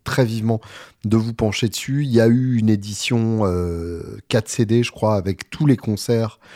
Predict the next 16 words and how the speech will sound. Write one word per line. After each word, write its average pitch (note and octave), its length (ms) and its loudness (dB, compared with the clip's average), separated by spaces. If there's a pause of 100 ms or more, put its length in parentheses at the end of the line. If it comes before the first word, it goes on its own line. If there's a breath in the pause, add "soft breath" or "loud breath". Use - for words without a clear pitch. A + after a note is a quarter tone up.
(340 loud breath)
dont G2+ 220 0
sont G2 220 -2
tirés G#2+ 300 -2
l'album G2 340 0
live A2 320 0
qui, F2+ 300 -10
qui - 180 -10
regroupe, F#2+ 540 -4
euh, E2 180 -8 (640)
des, F#2+ 220 -6
des F#2 180 -4
morceaux F2+ 380 -4
de G2 100 -2
plusieurs, F#2 560 -4
euh, D#2+ 100 -8 (120)
concerts. A#2+ 560 -2